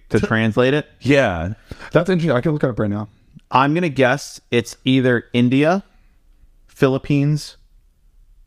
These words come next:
Speaker 1: uh, for non-speaking, non-English speaking countries. Either
Speaker 3: India?
Speaker 1: I-,
Speaker 3: No.
Speaker 1: India or the Philippines. No, dude. India loves the
Speaker 3: Philippines.
Speaker 1: internet.
Speaker 3: Philippines, I, I, I feel like
Speaker 1: Or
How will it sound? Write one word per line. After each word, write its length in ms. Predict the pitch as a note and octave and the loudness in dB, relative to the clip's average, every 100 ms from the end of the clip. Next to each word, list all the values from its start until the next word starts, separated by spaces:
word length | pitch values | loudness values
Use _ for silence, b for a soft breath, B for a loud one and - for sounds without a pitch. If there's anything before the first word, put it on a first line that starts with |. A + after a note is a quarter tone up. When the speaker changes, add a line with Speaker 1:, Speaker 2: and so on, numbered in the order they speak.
| - | -10
Speaker 1:
uh, 60 | |
for 160 | - C3 | 0 2
non-speaking, 640 | A#2+ B2+ A#2+ B2 G#2+ A2 | 2 0 0 -2 0 0
non-English 420 | A2 A#2+ A#2 G#2+ - | 2 2 2 -2 -2
speaking 220 | G#2 F2+ | -4 -4
countries. 360 | F#2+ F2 F#2 | -4 -4 -2
Either 100 | G2 | -2
Speaker 3:
India? 240 | C#3+ F3 F3 | -2 -2 -4
Speaker 1:
I-, 100 | C3 | -4
Speaker 3:
No. 180 | C#3 D#3 | -6 -4
Speaker 1:
India 300 | C3 C#3 D#3+ D#3+ | -2 0 0 0
or 40 | |
the 80 | D3 | 0
Philippines. 460 | C3+ A2+ A#2 G#2+ | 0 0 0 0
No, 120 | A2+ G#2 | 0 0
dude. 200 | G2+ G2+ | -2 -2
India 480 | C3+ D3 E3 E3+ - B B | -2 0 0 -2 -4 B B
loves 340 | A#2+ A2+ B2+ C3 | -2 2 2 4
the 60 | D3 | 2
Speaker 3:
Philippines. 160 | A2+ | 2
Speaker 1:
internet. 380 | G#2+ F#2 F2+ E2 - | 4 2 0 -2 -8
Speaker 3:
Philippines, 520 | - C#3+ D#3 E3 D#3+ C#3+ | -2 -2 -2 -2 0 0
I, 140 | A#2+ | 0
I, 440 | A2+ A#2 A#2+ A#2 | -2 -2 -2 0
I 40 | A2+ | -2
feel 240 | - C3 | -2 -2
like 380 | A#2 G#2+ F#2 - - | 0 -2 -4 -6 -2
Speaker 1:
Or 560 | D3 D3 D#3 F#3+ F3 | 0 0 0 -2 -4